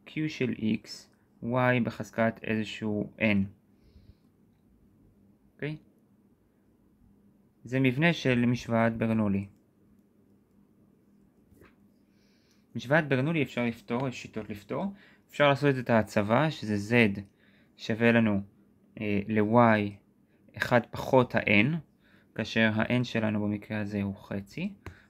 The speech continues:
ולכן זה Y בחזקת אחת מינוס חצי, שזה שווה Y חצי. אוקיי, ואז מה Y שלנו שווה? אם תיקח את Z ותעלה אותו בריבוע, תקבל Y בחזקת חצי בריבוע, שזה Y,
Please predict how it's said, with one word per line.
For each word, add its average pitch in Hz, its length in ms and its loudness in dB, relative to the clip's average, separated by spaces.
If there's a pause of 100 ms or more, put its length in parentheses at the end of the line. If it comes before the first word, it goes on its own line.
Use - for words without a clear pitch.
(120)
ולכן 117 360 0
זה 104 280 2 (600)
Y 113 280 6
בחזקת 107 400 -2
אחת - 320 -4
מינוס 123 480 2
חצי, 117 540 -4 (440)
שזה 120 200 0
שווה 127 260 6
Y 113 480 4
חצי. 107 500 -8 (1400)
אוקיי, 160 260 -2
ואז 123 260 8 (220)
מה 131 400 2
Y 120 300 6
שלנו 107 400 2
שווה? 98 360 -4 (560)
אם 139 100 -2
תיקח 135 300 2
את 117 80 2
Z 107 140 -6 (320)
ותעלה 107 340 0
אותו 117 200 -2
בריבוע, 127 580 2
תקבל 110 540 0 (160)
Y 117 280 4
בחזקת 107 360 -4
חצי 113 320 -4
בריבוע, 120 480 -2 (400)
שזה 120 160 2
Y, 104 380 4